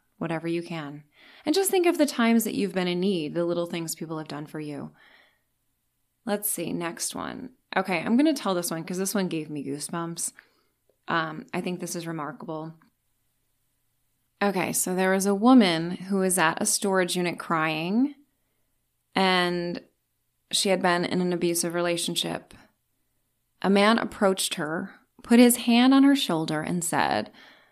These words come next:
"God wants me to tell you not to be bitter or leave your heart behind." And she said when this happened, she felt that there was light around both of them.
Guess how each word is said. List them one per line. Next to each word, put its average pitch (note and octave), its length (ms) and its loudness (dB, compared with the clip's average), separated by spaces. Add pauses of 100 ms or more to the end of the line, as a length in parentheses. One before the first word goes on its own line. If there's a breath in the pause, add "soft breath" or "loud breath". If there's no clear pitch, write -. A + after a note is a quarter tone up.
(440 soft breath)
"God G3+ 260 12
wants A3+ 220 8
me A3+ 100 8
to A3 120 4
tell F#3+ 260 0
you F3 460 -2
not E3+ 320 2
to - 100 -6
be G3+ 120 2
bitter E3+ 500 0 (200)
or F3+ 120 2
leave E3+ 260 0
your E3 120 0
heart - 380 -8
behind." C3+ 720 -8 (1800)
And G#3 120 4
she A3 100 6
said G#3+ 160 8
when G#3 160 6
this G#3+ 140 6
happened, G3+ 420 4
she F#3+ 160 0
felt F3+ 300 4
that F3 160 -2
there E3+ 100 2
was E3 180 0
light E3 380 0
around D#3+ 400 -2
both E3 240 -4
of E2+ 80 -6
them. - 340 -6